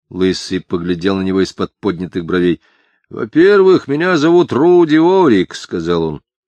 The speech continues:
«Во-вторых, люди обычно соображают лучше на сытый желудок».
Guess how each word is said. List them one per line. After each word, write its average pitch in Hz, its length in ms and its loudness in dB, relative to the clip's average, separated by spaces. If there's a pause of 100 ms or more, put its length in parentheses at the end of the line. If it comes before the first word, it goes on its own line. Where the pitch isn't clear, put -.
(340)
«Во-вторых, 147 760 0
люди 160 340 2
обычно 160 380 0
соображают 135 600 0
лучше 143 360 0
на 160 120 0
сытый 135 380 -2
желудок». 139 640 -2